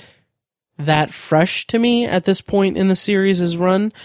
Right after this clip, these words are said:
um, I still liked the applications of it throughout the episode and how it was used. So I thought that was really well done.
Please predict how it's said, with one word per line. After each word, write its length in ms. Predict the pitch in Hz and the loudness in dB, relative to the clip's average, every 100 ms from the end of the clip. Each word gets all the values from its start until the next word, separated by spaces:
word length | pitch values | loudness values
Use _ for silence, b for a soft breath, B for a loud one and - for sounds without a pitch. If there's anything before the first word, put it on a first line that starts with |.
| B B B | B B B
um, 400 | - 156 156 151 | 0 4 4 4
I 140 | 120 156 | 2 0
still 340 | - 175 170 | 0 2 2
liked 280 | 156 156 - | 4 0 0
the 160 | 151 143 | 0 2
applications 680 | 143 143 - 143 - 135 135 | 0 -2 -2 -2 0 0 0
of 140 | 131 | 0
it 100 | 123 | -2
throughout 320 | - 139 135 | 0 0 0
the 120 | 135 135 | 0 -2
episode 340 | 135 139 135 | -2 0 0
and 120 | 135 | 2
how 240 | 139 143 123 | 2 2 2
it 40 | |
was 180 | 135 143 | -2 -2
used. 340 | 135 135 139 | -4 -4 -6
So 300 | - 139 135 - | -2 2 2 2
I 120 | 147 | 0
thought 180 | 143 139 | 0 0
that 120 | 131 | 0
was 140 | 156 147 | -2 -2
really 180 | 135 | -2
well 160 | - - | -2 -4
done. 280 | - 62 | -4 -4